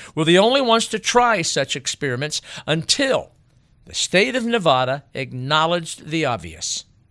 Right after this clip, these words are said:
Now, there is an old adage, "You cannot legislate morality."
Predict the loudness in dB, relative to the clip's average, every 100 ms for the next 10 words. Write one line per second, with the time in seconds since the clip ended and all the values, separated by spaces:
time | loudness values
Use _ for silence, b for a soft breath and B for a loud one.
0 | _ _ _ _ _ _ -6 -6 -6 b
1 | b b -6 -6 -4 -2 -2 0 2 2
2 | 2 -4 -6 -6 b b b -8 -6 0
3 | 0 0 2 0 0 -2 -6 -2 -2 -2
4 | -6 -6 -8 -8 -4 2 4 4 0 -8
5 | -18